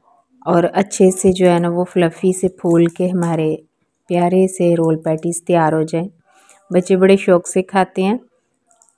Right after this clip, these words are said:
और बड़े मज़े के होते हैं ये। थोड़ा सा मैं चिकन तीन से चार जो है ना वो मैंने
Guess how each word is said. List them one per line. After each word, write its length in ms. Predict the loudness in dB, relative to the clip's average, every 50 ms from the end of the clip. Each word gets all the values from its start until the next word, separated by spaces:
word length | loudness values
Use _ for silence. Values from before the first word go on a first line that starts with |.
| _ _
और 120 | -6 -6 -2
बड़े 240 | 0 2 4 4 4
मज़े 360 | 4 2 0 0 0 -2 -2
के 160 | 0 0 2
होते 280 | 2 2 2 0 0 0
हैं 100 | 0 0
ये। 260 | 0 -2 -2 -4 -4 -8 _ _ _ _ _ _ _ _ _ _ _ _ _ -20 -20 _ _ _ _ _ _ _ _ _ _ _ _ _ _ _ _ _ _ _ _ _ _ _ _ _ _ _ _ _ _ _ _ _
थोड़ा 220 | 0 2 2 2 2
सा 160 | 2 2 2
मैं 140 | 4 2 2
चिकन 500 | 0 -2 -6 -4 0 2 2 2 2 0
तीन 360 | 0 0 2 2 2 2 0
से 200 | -2 -4 -6 -6
चार 420 | -4 0 0 2 2 2 0 -2 -4
जो 140 | -6 -2 0
है 120 | 0 2
ना 180 | 2 2 0 0
वो 560 | 0 0 0 2 2 2 2 0 -2 -4 -6 -6
मैंने 600 | -4 -2 -2 -2 -2 -2 -2 -2 -2 -4 -6 -6